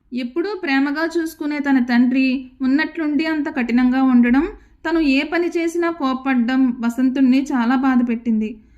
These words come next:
ఆ బాధతో ఎప్పుడూ అల్లరి చేస్తూ హాయిగా ఆడుకునే వసంతుడు ఎవ్వరితోనూ మాట్లాడకుండా ఒంటరిగా కూర్చునేవాడు.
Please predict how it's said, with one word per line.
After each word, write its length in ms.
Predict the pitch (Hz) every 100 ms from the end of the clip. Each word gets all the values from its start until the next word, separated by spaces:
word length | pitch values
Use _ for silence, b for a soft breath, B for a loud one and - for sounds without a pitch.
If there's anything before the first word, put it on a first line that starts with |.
| b -
ఆ 120 | 285
బాధతో 520 | 247 233 262 285 285
ఎప్పుడూ 560 | 285 240 - 311 320 311 262
అల్లరి 320 | 254 277 320 320
చేస్తూ 340 | 320 - 320
హాయిగా 540 | 294 277 269 277 262 269
ఆడుకునే 560 | 262 262 262 254 254
వసంతుడు 720 | 240 240 277 277 262 285 302 B -
ఎవ్వరితోనూ 640 | 233 247 277 247 254 285
మాట్లాడకుండా 800 | 320 285 269 262 262 254 254 262
ఒంటరిగా 500 | 254 233 233 247 254
కూర్చునేవాడు. 720 | 302 294 240 254 240 220 208